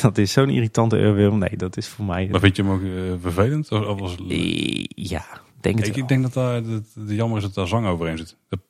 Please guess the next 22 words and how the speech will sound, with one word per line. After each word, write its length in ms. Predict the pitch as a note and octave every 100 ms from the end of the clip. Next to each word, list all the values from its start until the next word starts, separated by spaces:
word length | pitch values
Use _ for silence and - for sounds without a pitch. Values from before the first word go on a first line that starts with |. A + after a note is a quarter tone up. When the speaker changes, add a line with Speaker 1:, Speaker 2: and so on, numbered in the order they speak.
| -
Speaker 2:
past 220 | A#2 -
niet 80 | A#2
echt 100 | G2
binnen 180 | A2 G#2
de 60 |
rest 180 | G2 G2+
van 100 | G#2
het 80 | F#2+
Speaker 1:
Ja. 40 | F#2
Speaker 2:
park. 120 | -
Het 240 | - - -
is 60 |
wel 140 | B2 A#2+
een 60 |
beetje 280 | A2+ A#2 A2+
ook 100 | G#2+
een 80 | G#2
outlier, 560 | G#2 G#2 G2+ G2 F#2+ -
gewoon 180 | - F#2+
in 60 | F#2+
het 80 | F2+
algemeen, 420 | F#2 F2 F2+